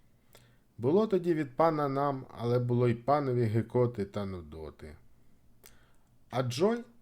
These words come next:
бачите, любив купатися в осколі. Ото як він купався, сом його й проковтнув.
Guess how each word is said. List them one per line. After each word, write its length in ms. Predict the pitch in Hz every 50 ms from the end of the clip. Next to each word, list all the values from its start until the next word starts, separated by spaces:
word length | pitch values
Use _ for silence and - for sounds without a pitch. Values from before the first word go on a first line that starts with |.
| -
бачите, 640 | - 110 107 104 95 90 - - 90 - - 82 85
любив 400 | 98 127 180 190 233 233 - -
купатися 580 | - 123 117 120 113 101 - 98 95 - 98 92
в 60 | 87
осколі. 520 | 95 95 - - - 85 - - 76 - - _ _ _ _ _ _ _ _ _ _ _ _ _ _ _ -
Ото 240 | 123 127 120 151 147
як 160 | 135 123 123
він 140 | 127 117 113
купався, 680 | - 120 113 - 180 208 202 - - - 165 156 156 - - -
сом 300 | - - - 127 127 123
його 180 | 120 107 107 107
й 60 | 101
проковтнув. 680 | - - 104 101 - 107 98 - - - 90 82 -